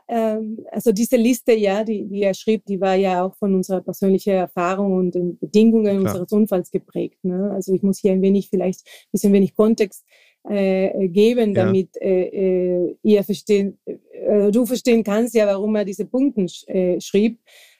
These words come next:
Speaker 1: Ähm, und obwohl er nicht aus der Mobilitäts-, äh, äh, Branche kommt, äh, war sein wichtiger Impuls, wie gesagt, dass, dass, äh, keine andere Familie so eine ähnliche Erfahrung, äh, durchmachen muss. Und unser
Speaker 2: Ja.
Speaker 1: Unfall, äh,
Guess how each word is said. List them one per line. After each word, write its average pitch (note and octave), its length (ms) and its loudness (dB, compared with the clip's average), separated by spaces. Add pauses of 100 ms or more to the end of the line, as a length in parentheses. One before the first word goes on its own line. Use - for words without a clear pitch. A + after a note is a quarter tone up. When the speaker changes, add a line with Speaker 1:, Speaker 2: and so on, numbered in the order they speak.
(140)
Speaker 1:
Ähm, G#3+ 380 2
und A3 160 2
obwohl A3+ 260 4
er A#3 320 2
nicht B3 380 -2
aus A3 140 -2
der A3 100 0
Mobilitäts-, G#3+ 840 0
äh, G3+ 720 -6
äh, F#3+ 40 -2
Branche G#3 560 -2
kommt, G#3 580 0
äh, G3+ 160 -2
war G3 200 0
sein G3 260 0
wichtiger G#3 300 0
Impuls, G3+ 440 0
wie G#3 80 -2
gesagt, G3 380 -2
dass, F#3+ 280 -4
dass, G#3 300 -10
äh, - 280 -4 (1120)
keine G#3+ 300 4
andere G#3 240 4
Familie G3 440 2
so F#3+ 220 0
eine F#3 200 0
ähnliche F#3+ 280 -2
Erfahrung, G3+ 460 -2
äh, G3 120 -4
durchmachen F#3 440 -2
muss. F3+ 260 0
Und G3 240 2 (560)
unser B3 240 6
Speaker 2:
Ja. A#3 60 2
Speaker 1:
Unfall, A3+ 460 0
äh, A3+ 260 -2